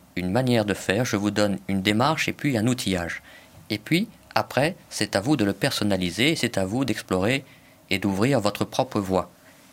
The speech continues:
Et cette méthodologie, nous verrons ça dans l'émission prochaine, est très importante, très rigoureuse. Elle permet d'approfondir le, la compréhension de l'être humain, la construction de nos cultures, de nos sociétés, de nos traditions. C'est ce qui fait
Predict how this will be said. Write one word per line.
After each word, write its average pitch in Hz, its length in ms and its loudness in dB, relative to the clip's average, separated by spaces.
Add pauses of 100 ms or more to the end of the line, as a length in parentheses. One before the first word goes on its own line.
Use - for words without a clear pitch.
(120)
Et 95 200 2
cette - 300 -2 (200)
méthodologie, 95 720 0 (340)
nous 92 120 -4
verrons 90 240 0
ça 120 160 0
dans 95 100 2
l'émission 90 460 -2
prochaine, 156 480 -2 (520)
est 95 140 -2
très 117 220 2
importante, 123 520 0
très 117 240 2
rigoureuse. 107 600 2 (280)
Elle - 120 0
permet 110 340 2
d'approfondir 107 840 0 (800)
le, 85 420 -2 (220)
la 98 80 0
compréhension 101 580 0
de 95 80 0
l'être 92 260 -2
humain, 107 320 0 (520)
la 92 140 2
construction 104 640 -2
de 98 80 2
nos 98 120 2
cultures, 123 640 -2
de 101 80 -2
nos 101 120 0
sociétés, 117 540 0
de 101 120 0
nos 101 100 2
traditions. 101 600 -2 (340)
C'est - 360 -2
ce - 120 -4
qui 98 160 -4
fait 131 320 -2